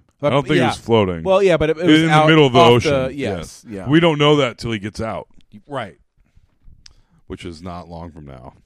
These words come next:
Speaker 1: <laughs> Uh, Thomas Jane is in the prison. Oh, he goes to prison, and they tell, they say how bad it is. And you remember the Drew Carey show in Fargo? That guy is the mean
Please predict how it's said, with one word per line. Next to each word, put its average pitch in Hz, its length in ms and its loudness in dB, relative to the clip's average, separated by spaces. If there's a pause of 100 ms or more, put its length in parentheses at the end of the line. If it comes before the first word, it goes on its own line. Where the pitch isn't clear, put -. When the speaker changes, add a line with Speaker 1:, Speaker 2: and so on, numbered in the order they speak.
Speaker 1:
<laughs> - 180 -20 (800)
Uh, 98 340 -4
Thomas 156 400 0
Jane 147 460 -2
is 147 120 0
in 170 120 -2
the 160 80 2
prison. 170 600 0 (160)
Oh, 143 220 2
he 151 100 -6
goes 156 340 -2
to 147 60 -16
prison, 135 540 -8 (720)
and 107 480 -4
they 101 100 -4
tell, 113 480 -6
they 98 160 -12
say 117 280 -8
how 110 100 -4
bad 95 260 -6
it 90 120 -10
is. 95 260 -6
And 85 300 -16 (500)
you 92 140 -20
remember 120 200 -4
the 107 80 -6
Drew 107 260 -8
Carey 139 280 -10
show 143 560 -8
in 95 120 -14
Fargo? 143 640 -6 (460)
That 101 200 -8
guy 107 240 -6
is 101 180 -8
the 95 60 -8
mean 98 460 -6